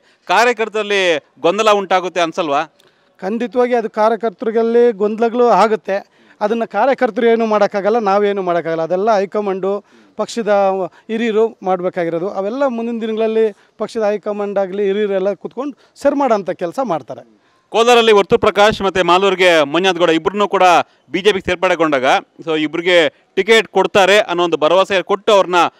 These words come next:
Speaker 1: ಪಕ್ಷಕ್ಕೆ ಸೇರ್ಪಡೆ ಮಾಡ್ಕೊಂಡ್ರು ಅನ್ನೋದು ಚರ್ಚೆ ಆಗ್ತಾ ಇದೆ.
Speaker 2: ಅವೆಲ್ಲ ಊಹಾಪೋಹಗಳು. ಇಲ್ಲಿ ಯಾರೂ ಮೊದಲೇ ಸೀಟ್ ರಿಸರ್ವ್ ಮಾಡ್ಕೊಳಕ್ಕಾಗಲ್ಲ.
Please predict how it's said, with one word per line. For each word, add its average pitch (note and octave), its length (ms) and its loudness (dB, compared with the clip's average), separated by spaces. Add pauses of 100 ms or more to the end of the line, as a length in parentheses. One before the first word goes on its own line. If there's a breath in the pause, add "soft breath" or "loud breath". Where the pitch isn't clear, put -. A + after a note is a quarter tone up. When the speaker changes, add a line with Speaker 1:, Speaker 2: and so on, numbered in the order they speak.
(180 soft breath)
Speaker 1:
ಪಕ್ಷಕ್ಕೆ F3 340 -6
ಸೇರ್ಪಡೆ F3 340 -4
ಮಾಡ್ಕೊಂಡ್ರು D#3+ 520 0
ಅನ್ನೋದು D3+ 340 -2
ಚರ್ಚೆ D3 300 -8
ಆಗ್ತಾ B2+ 240 -6
ಇದೆ. G2 160 -8
Speaker 2:
ಅವೆಲ್ಲ D#3 560 -10
ಊಹಾಪೋಹಗಳು. F#3+ 1080 -2
ಇಲ್ಲಿ F#3 260 -8
ಯಾರೂ F#3+ 600 0 (360 soft breath)
ಮೊದಲೇ F#3+ 640 -2
ಸೀಟ್ F#3+ 280 -12
ರಿಸರ್ವ್ G3 360 -4
ಮಾಡ್ಕೊಳಕ್ಕಾಗಲ್ಲ. E3 720 -2